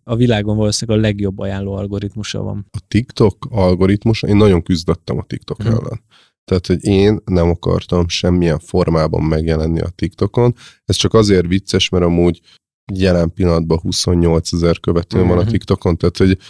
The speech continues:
Speaker 2: és nem akartam tiktokozni,
Speaker 1: <laughs>
Speaker 2: tehát, hogy egy kicsit sem. És aztán a haverok mondták, hogy de, Marci, tök jó lesz, töltsd le, jó buli. És akkor jött az a bizonyos másfél hét.
Speaker 1: Mhm.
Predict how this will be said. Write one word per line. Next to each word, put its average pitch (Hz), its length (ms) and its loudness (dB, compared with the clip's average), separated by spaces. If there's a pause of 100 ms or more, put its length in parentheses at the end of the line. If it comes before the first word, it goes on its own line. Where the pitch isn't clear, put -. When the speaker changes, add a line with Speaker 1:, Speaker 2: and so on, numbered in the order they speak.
(220)
Speaker 2:
és 110 320 2
nem 117 220 6
akartam 113 500 4
tiktokozni, 95 600 2
Speaker 1:
<laughs> - 180 0
Speaker 2:
tehát, - 180 -2
hogy 110 220 2 (180)
egy - 220 0
kicsit 98 340 4
sem. - 320 -4 (280)
És 90 600 2
aztán - 420 0
a 117 100 4
haverok 120 460 2
mondták, 98 580 0
hogy 90 140 -2 (120)
de, 113 300 2
Marci, 95 400 0
tök - 300 -4
jó 92 160 0
lesz, 82 240 -4
töltsd 90 460 0
le, 85 280 0 (280)
jó 92 260 2
buli. 123 420 2 (220)
És - 200 0
akkor 104 340 2
jött 120 320 0
az 90 160 0
a 85 160 2
bizonyos 85 640 -2
másfél - 560 -6
hét. - 560 -10
Speaker 1:
Mhm. 120 140 -2